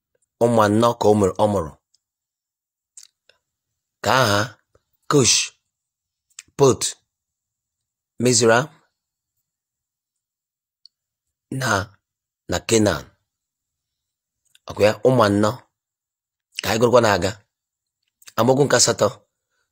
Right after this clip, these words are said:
Kush wee wụrụ nna nke Nimrod. Ya were wụrụ oke mmadụ n'ụwa. Ọ wụ oke onye na-agba nta n'ebe Chineke nọ. E ji wee na-ekwu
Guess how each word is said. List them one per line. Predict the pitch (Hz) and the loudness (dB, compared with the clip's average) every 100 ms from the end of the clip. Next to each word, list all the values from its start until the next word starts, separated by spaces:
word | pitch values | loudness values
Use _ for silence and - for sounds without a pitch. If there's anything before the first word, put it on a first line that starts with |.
| _ _ _ - _ _ _ _ _ _ _ _ _ _ _ _ - | _ _ _ -20 _ _ _ _ _ _ _ _ _ _ _ _ -6
Kush | 185 175 - | 0 2 2
wee | 123 151 | 2 4
wụrụ | 170 170 165 170 | 6 6 4 2
nna | 175 160 | 2 2
nke | 147 - | 2 2
Nimrod. | 139 135 127 113 95 76 - _ _ _ _ _ _ - _ _ _ _ _ _ _ - | 4 4 4 4 2 0 -16 _ _ _ _ _ _ -20 _ _ _ _ _ _ _ -2
Ya | 127 | 2
were | 117 110 120 | 4 4 4
wụrụ | 120 131 135 - | 4 4 2 2
oke | 156 - 175 | -2 2 4
mmadụ | 151 147 123 95 - | 4 4 0 -4 -2
n'ụwa. | 101 95 87 76 _ _ _ _ _ _ _ _ _ _ _ _ _ _ _ _ _ - | 0 2 0 -2 _ _ _ _ _ _ _ _ _ _ _ _ _ _ _ _ _ 0
Ọ | 170 | 2
wụ | 170 143 131 160 | 4 4 4 4
oke | 170 165 - 185 180 202 - | 4 4 0 4 4 4 2
onye | 180 185 180 175 | 4 4 4 2
na-agba | 165 156 147 156 | 4 2 2 2
nta | 151 143 143 135 139 | 0 0 0 0 -2
n'ebe | - 151 131 147 | 0 0 2 0
Chineke | - 147 135 - | 2 2 2 0
nọ. | 110 87 - _ _ _ _ _ _ _ _ _ | -2 -2 -10 _ _ _ _ _ _ _ _ _
E | - 123 | -2 -2
ji | 110 | 2
wee | 117 | 2
na-ekwu | 127 113 95 | 4 2 2